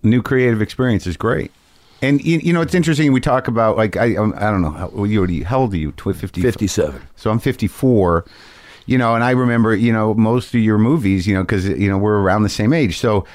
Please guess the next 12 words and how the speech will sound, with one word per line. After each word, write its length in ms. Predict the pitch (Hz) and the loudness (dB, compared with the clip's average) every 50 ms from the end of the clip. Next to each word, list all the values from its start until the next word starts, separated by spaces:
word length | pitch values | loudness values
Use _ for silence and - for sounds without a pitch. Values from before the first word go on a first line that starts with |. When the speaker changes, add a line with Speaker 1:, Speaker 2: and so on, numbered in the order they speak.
| - - - - - - | -20 -20 -20 -20 -14 -4
Speaker 1:
it, 220 | - 123 135 - - | -2 0 0 0 0
it, 260 | 135 135 123 - - _ _ _ _ _ _ _ _ _ - | 0 0 0 0 -4 _ _ _ _ _ _ _ _ _ -2
in, 160 | 135 135 135 | 0 0 2
in 320 | - - 131 123 123 123 | 2 2 0 2 2 2
hearing 360 | 117 107 120 165 170 170 160 151 | 0 0 0 2 2 2 4 2
you 100 | 135 127 | 2 2
talk 320 | - 147 120 127 131 - | 2 0 0 0 0 -2
about, 520 | 113 98 120 110 107 104 98 92 - - - - | -4 -2 0 0 2 2 2 2 0 -4 -12 -20
y-, 200 | - - 98 87 - | -16 -14 -14 -14 -10
y-, 180 | 82 110 98 - | -10 -10 -10 -6
you 160 | - 104 107 | -2 2 2
know, 320 | 107 104 95 95 92 87 | 2 4 2 2 0 -2